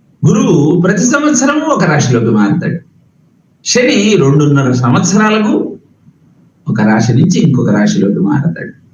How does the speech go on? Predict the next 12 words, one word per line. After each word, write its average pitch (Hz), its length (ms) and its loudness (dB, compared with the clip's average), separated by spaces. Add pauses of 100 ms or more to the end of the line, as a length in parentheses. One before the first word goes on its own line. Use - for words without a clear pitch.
(720)
ఇలా 113 520 0 (1200)
ఆ 175 280 2
గ్రహాలు 208 540 2
మారటం 208 600 2
వల్ల 110 540 0 (1600)
మీ 220 200 2
నిజ 151 280 2
జాతకమును 226 920 0
ఆధారంగా 208 720 0
చేసుకుని 190 960 0 (640)
చెప్పబడిన 120 720 0
ఫలితాలు 151 840 0